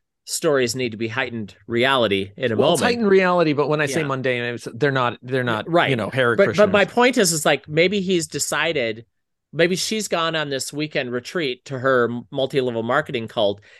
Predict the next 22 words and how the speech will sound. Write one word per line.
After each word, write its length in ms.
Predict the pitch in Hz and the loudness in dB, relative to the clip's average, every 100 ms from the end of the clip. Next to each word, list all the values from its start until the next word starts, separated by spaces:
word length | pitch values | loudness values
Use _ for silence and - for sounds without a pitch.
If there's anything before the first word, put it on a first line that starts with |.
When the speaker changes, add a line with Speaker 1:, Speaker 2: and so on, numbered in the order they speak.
| - | -6
Speaker 1:
and 180 | 127 147 | -2 0
he 140 | 165 | 2
Speaker 2:
Mm-hmm. 40 | 180 | 2
Speaker 1:
decides 440 | 175 147 139 135 | 0 0 0 0
that 100 | 117 | -4
he's 200 | 139 127 | -6 -4
gonna 200 | 135 120 | -2 -2
break 240 | 120 101 | 0 -2
her 120 | 110 104 | 0 -2
out. 360 | 92 - _ _ _ _ _ _ _ _ _ _ _ 131 | -4 -8 _ _ _ _ _ _ _ _ _ _ _ -2
That 120 | 135 | 0
he, 180 | 170 160 | 0 0
that 140 | 160 139 | 0 0
he, 140 | 151 | -2
or, 320 | - 151 143 - | 0 2 2 0
or 120 | 151 | 0
that 140 | 143 139 | 0 2
he's 200 | 180 160 | 0 0
gonna 180 | 156 123 | -2 -2
go 340 | 151 165 190 | 0 2 4
there 480 | 147 113 101 104 - _ _ _ _ - | 4 0 0 -4 -6 _ _ _ _ -4
and, 360 | 135 127 120 | 0 0 -2